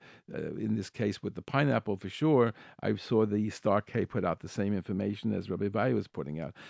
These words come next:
So they obviously realize that this is a serious, um, issue, even though we don't see anything when we're, we're op-, we're handling a pineapple. We don't see any bugs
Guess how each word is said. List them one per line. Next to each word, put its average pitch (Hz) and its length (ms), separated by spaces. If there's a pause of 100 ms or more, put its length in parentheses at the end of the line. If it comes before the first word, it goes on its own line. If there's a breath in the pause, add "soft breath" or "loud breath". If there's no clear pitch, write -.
(160 loud breath)
So 117 120
they 123 200
obviously 131 420
realize 104 640 (240 soft breath)
that 101 140
this 120 180
is 107 180
a 98 120
serious, 117 800 (320 soft breath)
um, 87 420 (220)
issue, 139 480 (180 soft breath)
even 135 320
though 110 300 (300 soft breath)
we 143 120
don't 110 220
see 87 220
anything 90 440
when 98 120
we're, 92 100
we're 98 260
op-, 110 220
we're 107 240
handling 107 360
a - 60
pineapple. 113 600
We 123 80
don't 101 120
see 104 120
any 104 140
bugs 95 340